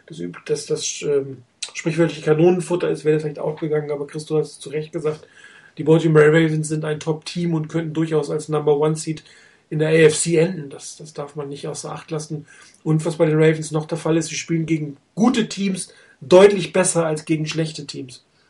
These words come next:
Ja, das war die ganze Saison schon zu beobachten. Und, ähm,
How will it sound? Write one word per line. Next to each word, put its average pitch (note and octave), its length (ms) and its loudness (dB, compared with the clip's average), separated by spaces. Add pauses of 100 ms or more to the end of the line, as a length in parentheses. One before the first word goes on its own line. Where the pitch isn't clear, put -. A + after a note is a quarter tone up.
(260)
Ja, C#3 140 -14
das D3 200 -14
war D3 120 -4
die D3+ 80 -4
ganze D3+ 260 -4
Saison C#3+ 240 -8
schon D3+ 180 -8
zu C#3+ 160 -14
beobachten. C#3 520 -16
Und, C3 340 -20
ähm, C3 220 -20